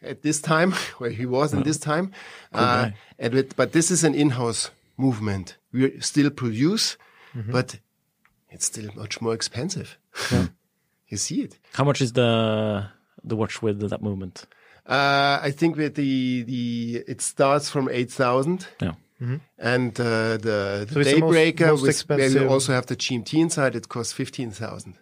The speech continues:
Speaker 1: But it's
Speaker 3: Mm.
Speaker 1: still already sold out. We do not produce it at the
Speaker 2: Ah.
Speaker 1: moment, but we will do in the future, of course. Uh, but we have to do first, we have to launch all the other families, and then we start with the alarm movement. But this is an in-house movement, but this is a completely different price.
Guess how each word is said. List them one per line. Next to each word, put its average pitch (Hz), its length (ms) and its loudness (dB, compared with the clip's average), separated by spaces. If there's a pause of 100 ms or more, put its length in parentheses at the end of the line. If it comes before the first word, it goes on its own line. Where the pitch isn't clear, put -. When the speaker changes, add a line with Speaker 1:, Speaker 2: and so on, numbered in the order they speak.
(460)
Speaker 1:
But 139 180 0
it's 107 100 -2
Speaker 3:
Mm. - 20 -4
Speaker 1:
still 139 180 -2
already 123 400 2
sold 113 320 0
out. 127 220 2
We 123 80 -4
do 120 100 -6
not 120 160 -2
produce 117 400 -6
it 127 100 -2
at 107 120 -6
the 107 140 -4
Speaker 2:
Ah. 110 40 2
Speaker 1:
moment, 185 380 6
but 127 180 0
we 120 160 -6
will 139 400 2
do 143 460 2
in 107 100 -10
the 95 80 -14
future, 113 460 -8
of - 100 -16
course. - 320 -12 (640)
Uh, 101 380 0 (480)
but 107 180 -4
we 113 80 0
have 110 180 0
to 113 100 0
do 107 120 -4
first, 110 420 2
we 107 80 -2
have 110 120 -2
to - 100 -6
launch 104 280 -4
all 107 160 -6
the 101 160 -4
other 98 160 -6
families, 95 500 -6
and 98 100 -8
then 104 140 -6
we 101 80 -8
start 101 300 -6
with 101 140 -8
the 104 100 -8
alarm 101 260 -6
movement. 107 380 -4
But 104 140 -2
this 143 160 4
is 135 120 0
an 139 100 4
in-house 135 380 2
movement, 131 320 0
but 101 140 -6
this 120 160 -2
is 123 100 -4
a 123 60 -4
completely 139 480 -2
different 131 500 -2
price. 110 440 0